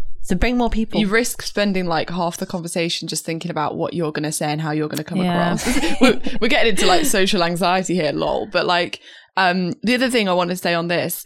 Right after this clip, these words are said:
Speaker 2: is we, we're all talking about our friendship circles quite positively, and we're very,
Speaker 3: Mm.
Speaker 2: uh, lucky to, to be surrounded by people that we really resonate with. But we've gone, I think we've all been through processes of, um,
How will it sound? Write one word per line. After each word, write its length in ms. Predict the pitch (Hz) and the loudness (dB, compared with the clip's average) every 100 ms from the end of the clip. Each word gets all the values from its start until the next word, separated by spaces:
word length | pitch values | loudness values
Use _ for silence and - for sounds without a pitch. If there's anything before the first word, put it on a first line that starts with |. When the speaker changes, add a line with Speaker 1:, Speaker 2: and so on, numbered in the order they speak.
| - | -4
Speaker 2:
is 440 | 170 160 165 - _ - - | 0 0 -4 -10 _ -20 -12
we, 600 | 170 190 190 185 175 160 - | -2 2 2 2 0 -2 -6
we're 240 | 170 202 208 | -4 -2 0
all 80 | 190 | 0
talking 300 | 202 185 175 | -2 -2 0
about 320 | 156 151 - | 0 0 2
our 180 | 170 165 | 0 0
friendship 380 | - 165 165 - | -2 -4 -4 -6
circles 320 | 160 160 151 | -4 -4 -6
quite 160 | 156 - | -8 -6
positively, 640 | 185 175 180 - - 95 | -6 -6 -6 -4 -4 -2
and 280 | - 151 160 | -4 -4 -4
we're 140 | 165 165 | -4 -2
very, 340 | 165 160 160 | 0 0 -2
Speaker 3:
Mm. 300 | 190 185 185 180 _ _ - | -4 -6 -6 -8 _ _ 0
Speaker 2:
uh, 180 | 175 160 | 2 2
lucky 280 | 190 196 190 | 0 -2 -2
to, 220 | 170 170 - | -2 -4 -4
to 100 | - | -4
be 100 | 175 | -2
surrounded 260 | 180 180 175 | -2 -2 -2
by 100 | 170 | -2
people 300 | 180 165 165 | -2 -2 -2
that 160 | 160 160 | -4 -2
we 300 | 160 160 156 | -2 0 -4
really 340 | 165 165 160 156 | -4 -2 -2 -2
resonate 400 | 165 170 165 - | -4 -4 -4 -4
with. 300 | 95 95 - - - | -2 -2 -6 -16 -12
But 420 | 160 190 170 - - 170 | -2 2 2 0 -4 0
we've 220 | 190 190 | 0 2
gone, 280 | 202 190 185 | 0 0 -2
I 40 | |
think 140 | 208 165 | -2 -2
we've 140 | 180 | 0
all 140 | 202 | 0
been 180 | 190 165 | 0 -2
through 160 | 170 160 | -2 -4
processes 720 | 180 160 - - 82 92 175 - | -2 -4 -4 -6 -4 -2 -4 -4
of, 400 | 156 160 156 - _ - _ - | -2 0 -2 -8 _ -20 _ -8
um, 480 | 180 165 156 160 160 | -2 -2 -2 -4 -6